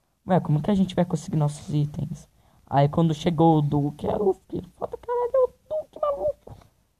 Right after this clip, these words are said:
Duke é tipo o marcador no Resident Evil quatro. Gostei muito do Duke, mano. Personagem gente boa. Gente boa. Gente fina.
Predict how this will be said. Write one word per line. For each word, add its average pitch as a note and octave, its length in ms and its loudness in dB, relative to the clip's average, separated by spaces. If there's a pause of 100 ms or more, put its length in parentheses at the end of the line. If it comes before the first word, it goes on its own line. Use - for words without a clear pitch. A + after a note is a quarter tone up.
(260)
Duke A#3 300 2
é B3+ 60 4
tipo - 260 -2
o B3 580 8
marcador A3 580 2
no F#3+ 120 6
Resident F#3 340 0
Evil F#3 140 4
quatro. D#3+ 420 2 (720)
Gostei F3 300 2
muito D3+ 260 4 (220)
do D3+ 140 -2
Duke, D3 280 2
mano. D3 300 2 (340)
Personagem D#3 380 -2
gente E3 240 -4
boa. - 320 -6 (540)
Gente - 260 -6
boa. - 300 -12 (200)
Gente F3+ 240 0
fina. C#3 460 -4